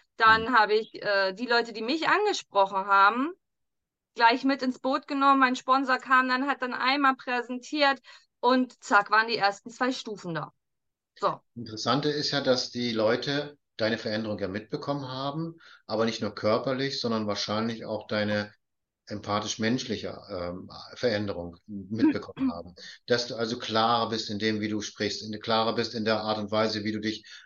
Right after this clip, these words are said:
Speaker 2: wie du auftrittst, dass du also jemand bist, dem man, dem man folgen kann. So das Gefühl vermittelst du mir jedenfalls, ne?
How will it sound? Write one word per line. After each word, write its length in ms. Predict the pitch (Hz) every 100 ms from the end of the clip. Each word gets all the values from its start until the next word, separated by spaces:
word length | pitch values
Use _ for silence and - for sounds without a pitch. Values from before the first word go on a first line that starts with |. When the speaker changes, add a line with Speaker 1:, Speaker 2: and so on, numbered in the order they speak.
| _
Speaker 2:
wie 100 | 120
du 80 | 156
auftrittst, 720 | 123 160 160 - 110 - 123
dass 200 | 107 -
du 280 | 127 120 - - _
also 160 | 117 110
jemand 320 | 117 127 113
bist, 320 | 139 143 -
dem 160 | 127 120
man, 320 | 120 113 - -
dem 120 | 120
man 160 | 117 113
folgen 460 | - 127 127 127
kann. 260 | 120 104 87
So 140 | 107
das 240 | 110 110 -
Gefühl 560 | 76 - 120 104 - _ -
vermittelst 520 | 104 123 113 113 -
du 60 | 123
mir 240 | 131 107
jedenfalls, 480 | 90 87 - 87 -
ne? 200 | 120 143